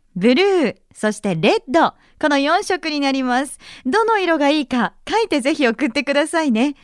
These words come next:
えー、ちなみにレッドは、あの、ルーフがブラックになっているツートンカラーになってます。欲しいという方、住所、氏名、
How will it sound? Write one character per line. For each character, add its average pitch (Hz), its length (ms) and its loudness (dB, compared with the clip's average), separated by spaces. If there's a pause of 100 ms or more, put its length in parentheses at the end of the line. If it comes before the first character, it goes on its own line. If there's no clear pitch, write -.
(280)
え 302 120 0
ー、 302 40 -4
ち 330 140 -6
な 381 120 2
み 392 140 -6
に 370 140 -4
レ 392 140 0
ッ 427 100 -4
ド 339 180 0
は、 330 300 0 (160)
あ 262 160 2
の、 247 360 4
ル 311 100 2
ー 359 100 2
フ 349 120 -2
が 302 360 0
ブ 220 160 0
ラ 370 80 4
ッ 381 60 -2
ク 311 180 -8
に 226 120 2
な 208 120 0
っ 202 40 -4
て 185 200 -6
い - 20 -6
る 165 140 -6
ツ - 180 -4
ー 392 60 -2
ト 415 160 0
ン 370 40 -10
カ 403 120 2
ラ 381 140 2
ー - 20 0
に 311 100 -6
な 262 140 -2
っ - 20 -12
て 254 120 -4
ま 233 200 0
す。 - 100 -14 (400)
欲 349 120 2
し - 60 -10
い 381 120 -4
と 381 80 -2
い 349 100 -2
う 349 60 -4
方、 320 380 -4 (180)
住 320 260 0
所、 330 320 -4
氏 - 220 -6
名、 262 380 2